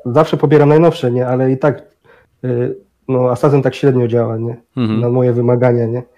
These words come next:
Speaker 1: Nie, no, trzeba tam było poz-, poze-, poze-, zjeżdżać z niektórych opcji, żeby mieć sześćdziesiąt klatek w cztery K. No, tylko że ja mam natywne cztery K, a jednak w konsolach jest, e, adaptowane i tam jest chyba tysiąc czterysta p i tam do cztery K chodzi.
Speaker 2: Mhm.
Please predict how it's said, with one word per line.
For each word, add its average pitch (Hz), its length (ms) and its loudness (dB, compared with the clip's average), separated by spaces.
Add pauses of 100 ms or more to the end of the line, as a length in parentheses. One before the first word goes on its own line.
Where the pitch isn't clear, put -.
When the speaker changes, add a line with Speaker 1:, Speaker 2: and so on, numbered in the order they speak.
(180)
Speaker 1:
Nie, 139 160 0 (220)
no, 123 60 -10
trzeba 139 240 0
tam 135 240 0
było 135 160 2
poz-, 131 320 -2 (120)
poze-, 131 400 0
poze-, 135 380 2
zjeżdżać 127 400 2
z - 40 -14
niektórych 131 280 0
opcji, 139 320 -2 (280)
żeby 123 160 -4
mieć 131 160 -2
sześćdziesiąt 131 300 -4
klatek 123 280 -2
w - 20 -20
cztery 120 260 -4
K. 113 180 -4
No, 113 100 -8
tylko 139 180 -2
że 143 100 2
ja 143 80 4
mam 143 140 2
natywne 143 380 0
cztery 123 280 -6
K, 135 220 -4
a 123 160 -4 (480)
jednak 135 320 0
w - 80 -20
konsolach 139 400 2
jest, 135 260 -2
e, 131 260 0
adaptowane 135 680 0
i 131 60 -4
tam 131 160 -2
jest 123 140 -6
chyba 120 180 -6
tysiąc 127 240 -6
czterysta 135 380 -4
p 131 220 -4
i 123 80 -6
tam 117 260 -10
do 120 120 -6
cztery 117 320 -10
K 113 220 -12 (280)
chodzi. 117 200 -4
Speaker 2:
Mhm. 113 240 -8